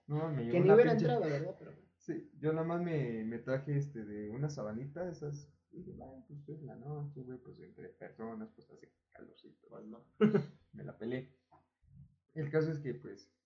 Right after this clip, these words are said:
Speaker 1: ocupé mi chamarra de almohada porque ni almohada llevé. Pues, yo estaba así, güey, ya con la chamarra, pues, estaba, bueno, X.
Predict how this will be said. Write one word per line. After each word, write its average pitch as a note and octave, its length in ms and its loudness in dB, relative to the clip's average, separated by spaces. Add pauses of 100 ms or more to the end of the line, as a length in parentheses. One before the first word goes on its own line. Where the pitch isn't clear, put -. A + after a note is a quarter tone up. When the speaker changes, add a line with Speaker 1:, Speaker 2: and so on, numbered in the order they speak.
(120)
Speaker 1:
ocupé C#3+ 360 -2
mi D3+ 120 4
chamarra C3+ 320 -2
de C#3 80 0
almohada C#3+ 320 2
porque B2 220 -8
ni A2+ 200 -4
almohada A#2 440 -2
llevé. D3 400 2 (500)
Pues, - 180 -20
yo - 80 -16
estaba - 240 -20
así, A2+ 200 -16
güey, - 200 -16
ya A2 220 -10
con G#2+ 120 -12
la - 100 -16
chamarra, B2+ 360 -8
pues, - 100 -20
estaba, - 260 -18
bueno, C#3+ 220 2
X. - 320 -2